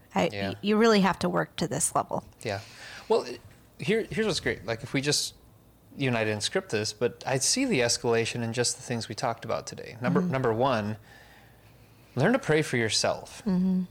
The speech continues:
Speaker 2: on a, on a discipleship basis,
Speaker 1: Mm-hmm.
Speaker 2: around side, alongside others. That, that would give them something to join in on. Number two,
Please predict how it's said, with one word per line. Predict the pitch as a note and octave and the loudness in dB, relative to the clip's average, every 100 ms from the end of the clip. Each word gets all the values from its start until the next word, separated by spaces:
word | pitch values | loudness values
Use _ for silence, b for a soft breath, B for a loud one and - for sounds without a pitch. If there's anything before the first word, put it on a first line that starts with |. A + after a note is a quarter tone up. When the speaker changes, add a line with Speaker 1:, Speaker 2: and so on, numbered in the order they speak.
| - - | -8 -4
Speaker 2:
on | A2+ A#2+ | 0 2
a, | A#2 A2 A2 - | 2 0 -2 -4
on | A2+ | -4
a | A2 | -4
discipleship | A2 - A#2 - B2 - A#2 - | -2 0 0 0 -2 0 -2 -2
basis, | G#2 G2+ - G#2 - - | -4 -4 -6 -6 -4 -2
Speaker 1:
Mm-hmm. | G#3 F3+ | -2 0
Speaker 2:
around | A2 A#2 B2+ A#2 | 2 0 0 0
side, | - A2+ A2+ A2+ A#2 - - - - - - A2 - | 2 2 2 0 -4 -14 -20 -20 -20 -20 -12 -10 -4
alongside | A2+ A#2 B2 B2+ B2 B2 | 0 2 2 2 2 2
others. | G2 - G#2+ - - b b b b b - - | -2 -6 -4 -4 -6 b b b b b -8 -4
That, | A2+ - - | -4 -6 -2
that | A#2 | 0
would | B2 | 2
give | B2+ A#2+ | 2 0
them | B2 | 0
something | - A2 A2+ | 0 -2 -4
to | A2+ | -2
join | A2 G2+ | -4 -4
in | F2+ | -6
on. | F#2 G#2+ | -6 -2
Number | A#2+ A2 | -2 -2
two, | - F#3 C3+ G2+ | 0 2 2 0